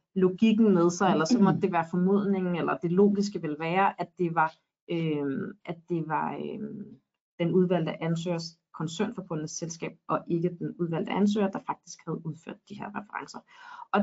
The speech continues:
Speaker 1: det er sådan, man kan sige, det er særligt det, vi har, øh, har drøftet, øh, eller Anne-Louise og jeg har talt meget om her til morgen, det her med, hvornår skal man som,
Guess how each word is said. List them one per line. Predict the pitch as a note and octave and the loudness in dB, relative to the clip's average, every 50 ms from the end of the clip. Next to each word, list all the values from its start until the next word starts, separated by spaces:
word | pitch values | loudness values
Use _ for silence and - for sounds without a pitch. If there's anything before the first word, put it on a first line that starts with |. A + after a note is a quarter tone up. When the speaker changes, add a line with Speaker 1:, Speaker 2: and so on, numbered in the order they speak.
| G3+ | 4
Speaker 1:
det | G#3+ B3+ | 4 4
er | B3+ | 4
sådan, | A3+ B3 B3 A#3 G3+ - - | 6 6 4 4 4 2 2
man | G#3 A3 A3 | 2 2 4
kan | A3 A#3 | 4 6
sige, | G#3 A#3 G3+ - | 4 4 4 4
det | B3 | 2
er | B3+ | 2
særligt | A#3 - - B3 B3+ C4+ D4 C#4 - | 2 4 4 4 6 4 2 2 2
det, | - C#4 D#4+ D#4+ C#4 - | 2 2 2 2 2 0
vi | G3+ G3 G#3 G#3 | 4 6 8 8
har, | G3+ G3+ E3+ D#3+ - - - | 8 6 6 4 2 0 0
øh, | - F3+ F3 E3+ E3 D#3+ D#3+ D#3+ D#3 D#3 D#3 D#3 D#3 - _ _ _ _ _ _ _ - | 0 0 2 2 0 0 -2 -2 -4 -4 -4 -4 -6 -8 _ _ _ _ _ _ _ -4
har | - A3 G#3 - - | -4 -4 -4 -4 0
drøftet, | - G3 G3+ G3+ G3+ - G#3+ G#3 G3+ G3+ - - | 0 2 2 2 0 0 0 0 0 0 -2 -4
øh, | F#3+ F#3 F3+ F3 E3 D#3+ D#3 - - - - - - - - | -2 -2 0 0 -2 -2 -4 -4 -4 -4 -6 -6 -8 -8 -8
eller | - - B2+ | -4 -2 -2
Anne-Louise | - - A3+ A3+ - F3 G#3 G#3 G#3 | -2 -2 -2 -4 -2 0 0 0 0
og | F3 | 0
jeg | E3+ F#3 A#3 | 2 2 2
har | C4 C4 B3 | 2 2 -2
talt | A#3+ - A3 G#3 | -2 0 0 2
meget | G#3 G#3 G3+ G3 | 4 4 4 4
om | F#3+ F#3+ | 2 2
her | F#3+ G3+ F#3+ G3+ | 2 0 0 0
til | - - G3 | -2 -2 -2
morgen, | F#3+ F#3 F#3+ F#3+ F#3+ | 0 0 -2 -2 0
det | G3+ G3+ | 2 2
her | G3 | 4
med, | F#3+ F#3+ F#3+ F#3+ | 4 2 2 2
hvornår | F#3 G3+ G3+ G#3 A3 A3+ A3 | 2 4 4 6 6 4 2
skal | A#3 - - A3+ A3 | 0 -2 -2 0 2
man | G#3+ G3 F#3+ F3+ | 4 4 2 2
som, | - - G3+ F#3 F3+ F3 - | 0 0 0 0 0 0 -2